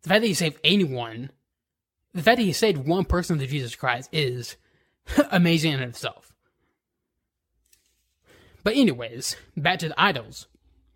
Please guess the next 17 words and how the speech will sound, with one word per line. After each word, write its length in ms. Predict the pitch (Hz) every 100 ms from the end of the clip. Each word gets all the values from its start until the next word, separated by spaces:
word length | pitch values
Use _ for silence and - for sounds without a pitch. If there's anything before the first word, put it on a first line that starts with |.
| _ _ _ _ _ _ _ -
which, 380 | 156 135 - - _ _ _ _ _ _ -
again, 340 | 160 202 147
so 120 | 131 160
that, 240 | 190 202
obviously, 760 | 196 214 - 196 170 151 147 - _ _ _ _ _
idol 220 | 156 190 165
worship 260 | 202 175
was 160 | 151 143
a 40 |
big 220 | 165 165
thing. 340 | 185 - 117 123
It's 100 | 147
a 40 | 135
big 220 | 185 165
thing 380 | - - 247 247
for 120 | 117
God. 240 | 113 -